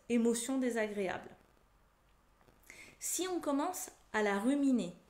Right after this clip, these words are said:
à la retourner, à mettre des pensées, des croyances par-dessus, qu'est-ce qui va se passer ? On va continuer à vibrer cette émotion désagréable.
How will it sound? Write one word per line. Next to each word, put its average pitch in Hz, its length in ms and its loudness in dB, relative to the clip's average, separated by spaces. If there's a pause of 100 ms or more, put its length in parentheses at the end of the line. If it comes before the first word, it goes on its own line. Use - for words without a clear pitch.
(140)
à 196 140 0
la 190 160 2
retourner, 240 600 -2 (520)
à 214 260 2
mettre 226 240 2
des 220 100 0
pensées, 254 380 -2
des 240 100 0
croyances 269 520 0
par-dessus, 196 720 -6 (580)
qu'est-ce 392 220 0
qui 294 100 -4
va 226 140 2
se 214 100 -4
passer ? 190 380 -8 (1040)
On 202 80 -4
va 190 120 4
continuer 262 680 0 (100)
à 196 140 0
vibrer 190 680 -2 (440)
cette - 260 -4
émotion 220 400 -2
désagréable. 269 800 -4